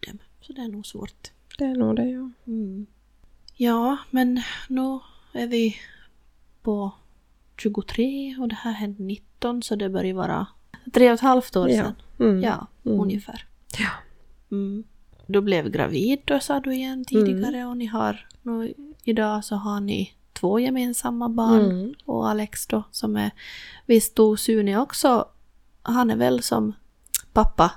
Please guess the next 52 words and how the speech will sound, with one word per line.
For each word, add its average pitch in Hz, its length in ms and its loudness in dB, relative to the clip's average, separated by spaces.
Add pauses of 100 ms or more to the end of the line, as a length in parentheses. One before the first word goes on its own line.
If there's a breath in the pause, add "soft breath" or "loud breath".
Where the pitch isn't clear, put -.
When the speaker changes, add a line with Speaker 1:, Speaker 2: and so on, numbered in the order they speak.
(220)
Speaker 1:
enligt 202 320 2
pappren - 400 4
också 208 260 6
till 233 100 8
Speaker 2:
Ja, 226 80 10
Speaker 1:
Alex. - 300 4
Speaker 2:
han 233 180 8
är 226 80 6
Speaker 1:
Visst. 214 120 6
Speaker 2:
extra 214 420 4
vårdnadshavare - 800 2
Speaker 1:
Ja, 233 60 6
Speaker 2:
åt - 100 2
Alex. - 160 -2
Speaker 1:
precis. - 420 0
Speaker 2:
Mm. 202 160 6
Speaker 1:
Ja, 233 240 2 (220)
det 247 60 -10
var 240 200 0
det 202 60 -4
jag 202 180 -10
tänkte 226 240 -14
också. - 240 -12
Speaker 2:
Ja, - 340 2 (300)
så - 200 -4
det. 240 220 -2 (100)
Mm, 233 340 4
så - 120 0
har 233 80 6
vi 240 100 2
då, 208 220 2 (600)
jag 214 180 4
och - 160 0
Anders 220 220 0
har 208 140 0
ju 208 60 2
då, 202 200 0
eller 208 200 -4
Anders, 214 340 -2
han 196 140 0
heter - 120 -4
ju 208 40 -2
Suni. 214 300 -2 (140)
Ja, 220 80 -2
Speaker 1:
Mm. 233 140 4 (100)
Speaker 2:
han 196 100 12
heter 202 140 12
Anders, 233 260 12
men 220 100 12
kallas 233 340 12
för 202 80 6
Suni. 254 380 12